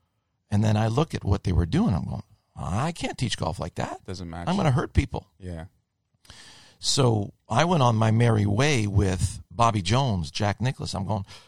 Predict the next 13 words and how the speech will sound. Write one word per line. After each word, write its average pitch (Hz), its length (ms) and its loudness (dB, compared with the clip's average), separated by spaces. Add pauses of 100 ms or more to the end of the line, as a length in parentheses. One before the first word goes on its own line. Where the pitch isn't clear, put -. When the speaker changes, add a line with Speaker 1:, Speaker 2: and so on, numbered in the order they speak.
(300)
Speaker 1:
"Those - 240 -2
guys 67 300 -4
did 98 260 -4
really, 104 680 -2
really 113 420 0
good." 170 560 0
Speaker 2:
Yeah, 92 200 -8
Sam 95 280 -10
Snead, 92 320 -14
too. - 140 -14
Speaker 1:
Sam 110 420 0
Snead 160 520 0
and 87 220 -4